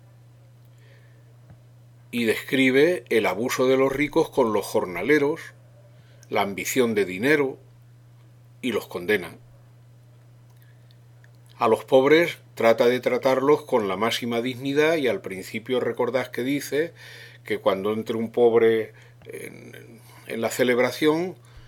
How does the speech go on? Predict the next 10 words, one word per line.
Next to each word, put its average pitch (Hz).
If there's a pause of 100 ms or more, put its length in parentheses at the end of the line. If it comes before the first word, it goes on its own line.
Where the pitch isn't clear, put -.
(360)
que 113
no 123
le 123
digan 110
tú, 175 (320)
mm, 120
sentado 123
en 147
el 131
suelo 165